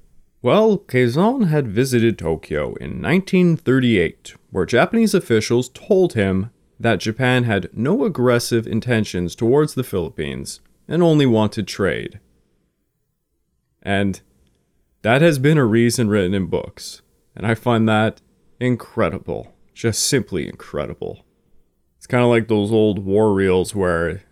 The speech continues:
shows Hitler saying, "We want no Czechs." Sure, Mister Hitler. Now, also remember, the Philippines were approaching independent status at this point in history,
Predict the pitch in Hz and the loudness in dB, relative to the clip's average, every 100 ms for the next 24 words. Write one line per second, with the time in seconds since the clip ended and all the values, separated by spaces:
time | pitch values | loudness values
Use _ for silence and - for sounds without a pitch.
0 | - - 104 95 123 117 101 90 95 87 | -14 -4 -2 -2 -2 -2 -2 -4 -4 -4
1 | 85 87 104 131 110 117 107 - 101 - | -4 -2 0 0 0 0 0 -2 -4 -4
2 | - - - _ _ _ _ _ _ - | -12 -12 -16 _ _ _ _ _ _ -4
3 | 110 98 80 - 82 95 - 85 98 - | 0 0 -2 -10 -10 -10 -8 -12 -12 -18
4 | _ - _ _ _ _ _ _ - _ | _ -20 _ _ _ _ _ _ -20 _
5 | - 110 117 120 120 120 117 143 185 151 | -6 0 2 4 2 0 0 0 2 2
6 | 117 107 98 101 - - 101 151 214 214 | 4 2 0 -2 -4 -6 -4 2 2 4
7 | 208 190 127 113 110 - 110 110 - 113 | 2 2 2 2 2 2 0 0 0 -2
8 | - 139 165 160 143 120 - - 104 101 | 0 0 0 0 2 0 -2 -2 0 0
9 | 73 - - 78 90 - 104 85 107 110 | -2 -6 -8 -6 -8 -6 -4 -2 -2 -2
10 | - 131 131 | -2 0 0